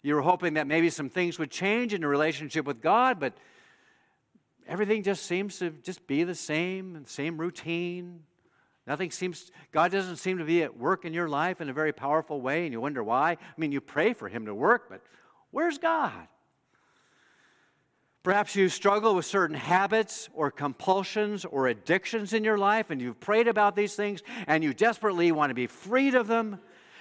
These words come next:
but nothing seems to change. Come on, God, don't you answer prayers? Perhaps you're at the end of your hope with regard to your family. I mean, you just wish that, uh,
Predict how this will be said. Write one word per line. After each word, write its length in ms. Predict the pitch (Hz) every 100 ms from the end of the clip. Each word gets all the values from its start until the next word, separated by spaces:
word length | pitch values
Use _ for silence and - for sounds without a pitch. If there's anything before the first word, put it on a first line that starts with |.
| - - -
but 160 | 170 165
nothing 460 | 170 202 190 202
seems 360 | 180 175 160 147
to 80 | 143
change. 920 | - 123 98 92 107 - - - - - _ _ _ _ _ _ _ _ _ _ _
Come 100 | 247
on, 200 | 156 82
God, 320 | 98 123 160
don't 220 | 110 95
you 120 | 104
answer 260 | 101 113 147
prayers? 720 | - 208 233 254 226 - - _ _ _ _ _ _ _ _ _ _ _ _ _ _ _ _ _ _ _ _ _ _ _
Perhaps 360 | 135 165 170
you're 100 | 170
at 140 | 165 156
the 120 | 156
end 160 | 160 165
of 160 | 151
your 220 | 156 160
hope 300 | 143 175 208
with 140 | 208 180
regard 400 | 202 208 220 202
to 60 |
your 140 | 214 220
family. 500 | - 233 226 156 123
I 140 | 117
mean, 220 | 120 120
you 100 | 123
just 240 | 135 214 151
wish 520 | 123 139 233 - -
that, 380 | 110 110 98 -
uh, 200 | 110